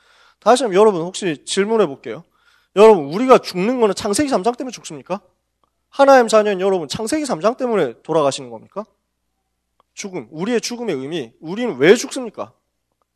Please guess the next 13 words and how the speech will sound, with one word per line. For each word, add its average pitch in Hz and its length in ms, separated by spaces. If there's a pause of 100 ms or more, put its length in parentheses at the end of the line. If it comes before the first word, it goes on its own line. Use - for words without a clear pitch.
(540)
창세기 233 300
삼 226 160
장의 220 180
결과로 240 400
우리가 170 200
죽는 151 260
겁니까? 151 320 (1000)
라고 254 280
질문해서 233 640
저는 165 300
신학교에서 214 680
"네"라고 143 440
대답했거든요. 120 720